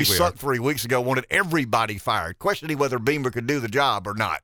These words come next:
Speaker 1: Well, well,
Speaker 2: Uh,
Speaker 1: and,
Speaker 2: and
Speaker 1: and
Speaker 2: all of a
Speaker 1: that's
Speaker 2: sudden you upset Tennessee at home in a, probably a perfect game. I mean, when you think about the Gamecock football program, that night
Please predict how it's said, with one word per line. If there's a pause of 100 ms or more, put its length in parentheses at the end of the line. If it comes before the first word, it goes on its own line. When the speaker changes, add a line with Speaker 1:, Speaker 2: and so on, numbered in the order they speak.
Speaker 1:
Well,
well,
Speaker 2:
Uh,
Speaker 1:
and,
Speaker 2:
and
Speaker 1:
and
Speaker 2:
all
of
a
Speaker 1:
that's
Speaker 2:
sudden
you
upset
Tennessee
at
home (320)
in
a, (140)
probably
a
perfect
game. (360)
I
mean,
when
you
think
about (460)
the
Gamecock
football
program, (300)
that
night